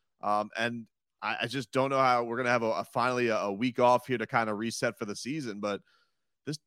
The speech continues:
dude, I guess we could break it here and, and, and talk about this on the other side. But this team feels like as legitimate a contender as there is in the league. Um, you know, maybe there's a couple teams with better records, but they feel like a threat everywhere,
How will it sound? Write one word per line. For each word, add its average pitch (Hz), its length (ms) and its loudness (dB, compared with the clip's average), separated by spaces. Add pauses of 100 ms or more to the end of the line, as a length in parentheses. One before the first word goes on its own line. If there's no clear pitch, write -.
(320)
dude, 180 200 -4 (880)
I 117 100 -6
guess 156 160 2
we 170 60 -2
could 120 140 -2
break 143 240 2
it 117 60 -4
here 135 260 2
and, 110 100 -2
and, 107 200 -4
and 101 140 -4
talk 127 140 2
about 120 120 0
this 113 120 -6
on 117 80 -2
the 117 60 -2
other 107 120 -4
side. 131 260 4
But 98 100 -4
this 120 160 -4
team 123 480 -4 (600)
feels 127 320 0
like 117 240 2
as 113 200 0
legitimate 117 460 -2
a 127 60 -2
contender 120 500 -2
as 107 160 -2
there 110 160 -2
is 113 320 -4
in 113 80 -6
the 120 100 -2
league. 110 460 -4 (140)
Um, 101 520 -2
you 104 100 -8
know, 104 60 -6
maybe 107 180 -2
there's 117 140 -4
a 113 60 -4
couple 117 220 -4
teams 117 240 -6
with 98 120 -8
better 110 220 0
records, 117 560 0 (500)
but 107 360 4 (480)
they 123 180 2
feel 131 260 0
like 120 200 2
a 107 80 -2
threat 110 320 -4 (100)
everywhere, 92 640 -6